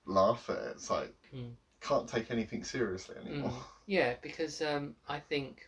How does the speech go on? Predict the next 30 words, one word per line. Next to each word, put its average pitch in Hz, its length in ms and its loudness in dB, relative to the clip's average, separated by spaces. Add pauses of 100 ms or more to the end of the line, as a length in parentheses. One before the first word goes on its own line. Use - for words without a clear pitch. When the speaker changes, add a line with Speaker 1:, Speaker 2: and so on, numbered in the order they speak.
Speaker 2:
we 131 240 -8
briefly 131 340 -6
mentioned - 340 -8
it - 80 -14
before, 123 260 -6
didn't 127 180 -10
we, 123 100 -4
about 120 280 -4
mandatory 120 420 -6
vaccines? 120 640 -4 (760)
How 208 200 8
I 208 120 12
hold 185 300 6
it 165 60 0
in 156 100 -4
my 151 200 2
head 139 260 2
is 120 320 -2
I 147 80 2
have 170 220 0
this 180 180 -6
awareness 139 600 0
that - 240 -6 (420)
in 147 160 -4
the 147 80 -2
U 143 200 0
K, 120 440 0 (720)
the 139 100 0
likelihood 160 600 4
is, 131 420 -2